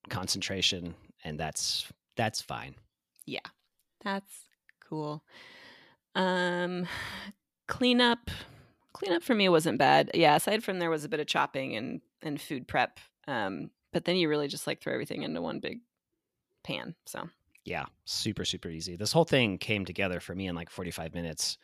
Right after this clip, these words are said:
Speaker 1: which means that for the normal person, it'll come together in, like, thirty minutes 'cause it takes me, you know,
Speaker 2: <laughs>
Speaker 1: at least fifty percent longer to make everything.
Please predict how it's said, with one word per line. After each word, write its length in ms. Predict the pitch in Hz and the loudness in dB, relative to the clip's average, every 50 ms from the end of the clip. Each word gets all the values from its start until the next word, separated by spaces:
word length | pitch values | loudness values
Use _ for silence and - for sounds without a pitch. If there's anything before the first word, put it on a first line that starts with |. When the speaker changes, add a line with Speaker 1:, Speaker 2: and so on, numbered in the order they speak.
| _ _ _ _ _ _ - | _ _ _ _ _ _ -6
Speaker 1:
which 240 | - 95 - - 107 | -4 0 2 2 2
means 220 | 104 98 92 - | 2 0 0 -2
that 100 | 110 92 | -4 -4
for 120 | - - 101 | -4 -6 -4
the 80 | 92 87 | -4 -4
normal 340 | 80 87 90 90 87 78 - | -4 -2 -4 -4 -4 -6 -6
person, 320 | - 87 85 - - - | -6 -4 -2 -2 -4 -4
it'll 140 | 78 78 - | -6 -8 -8
come 180 | - - 160 | -8 -8 -10
together 300 | 156 151 156 151 143 143 | -8 -8 -8 -8 -8 -8
in, 80 | - 71 | -12 -12
like, 160 | 71 - - - | -12 -14 -14 -12
thirty 240 | - - 71 71 | -10 -10 -10 -10
minutes 320 | 65 64 64 62 - - - | -12 -12 -14 -10 -6 -6 -6
'cause 320 | - 76 69 71 - - - | -6 -6 -8 -6 -6 -8 -8
it 60 | - - | -8 -12
takes 260 | - 73 - - - | -12 -10 -10 -10 -10
me, 240 | 76 69 65 69 76 - - 104 - - - - - | -10 -14 -14 -16 -18 -16 -16 -14 -14 -14 -14 -14 -14
you 80 | - - | -10 -10
know, 100 | - - | -10 -10
Speaker 2:
<laughs> 60 | 67 | -10
Speaker 1:
at 80 | 78 113 | -6 0
least 220 | 123 139 127 - | 2 2 2 4
fifty 220 | - 123 - - 87 | 2 0 0 0 -4
percent 200 | 92 95 87 85 | -4 -4 -4 -6
longer 220 | 80 80 82 73 | -6 -6 -6 -6
to 80 | 73 73 | -8 -10
make 180 | 73 71 - - | -12 -12 -14 -14
everything. 400 | 71 - - - - 78 80 - | -16 -14 -14 -14 -14 -16 -18 -18